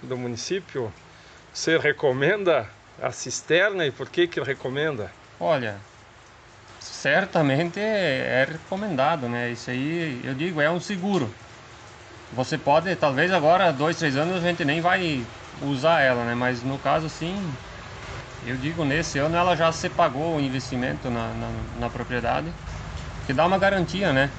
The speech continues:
Speaker 2: Hoje em dia, o lucro da gente é, é o mínimo e, e tu não tendo uma garantia de produção e tu perder um ano, praticamente a maioria dos agricultores da região aqui quase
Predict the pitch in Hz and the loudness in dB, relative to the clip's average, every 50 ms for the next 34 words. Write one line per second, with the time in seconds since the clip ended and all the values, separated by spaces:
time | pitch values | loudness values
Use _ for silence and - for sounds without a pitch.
0 | - - - 127 143 139 147 151 139 127 156 180 185 170 156 139 123 120 113 107 | -8 -4 0 0 2 2 2 2 2 2 4 4 6 6 8 8 8 6 6 4
1 | - - - - - - - - - - - - - 139 143 139 147 165 180 170 | 2 -2 -10 -12 -12 -12 -12 -12 -12 -10 -8 -2 2 4 4 6 6 4 4 2
2 | 175 147 143 135 135 147 156 156 156 147 127 117 110 - - - - - - - | 2 2 2 4 4 4 2 2 2 0 0 -2 -6 -10 -12 -12 -14 -14 -14 -14
3 | - - - - 127 135 147 143 135 135 143 170 185 175 143 120 113 107 101 - | -12 -6 0 2 4 4 6 6 6 6 6 6 6 6 6 4 4 2 -2 -6
4 | - - 123 123 120 120 117 117 120 - - - 131 123 - - 151 160 165 156 | -4 0 0 2 2 2 0 0 -2 -4 -4 -2 -4 -4 -2 0 0 2 2 2
5 | 151 151 151 165 165 156 147 139 143 139 139 127 120 147 156 147 135 143 131 131 | 2 2 2 2 2 2 4 2 4 2 2 2 0 0 -2 -2 -4 -4 -2 -2
6 | 131 120 - 135 139 156 165 160 165 143 - 147 135 120 127 143 151 147 135 139 | -2 -2 0 0 0 0 0 -2 -4 -4 -2 0 0 2 2 2 4 4 4 2
7 | 151 170 180 175 165 - - - - - 135 139 143 143 147 - 139 131 123 127 | 2 2 0 0 -2 -8 -16 -12 -2 0 2 2 2 2 0 0 2 2 2 2
8 | 147 160 160 160 151 131 123 123 127 127 123 120 120 139 151 143 131 123 123 117 | 0 0 0 0 2 2 4 4 4 4 2 2 0 0 -2 -2 -2 -2 0 0
9 | 123 113 - 127 117 135 131 131 131 135 127 117 123 131 131 127 - 143 - - | -2 -2 -2 -2 0 2 2 2 4 2 2 2 2 0 0 0 -2 -4 0 2
10 | 151 151 165 165 165 151 | 2 2 2 0 -4 -8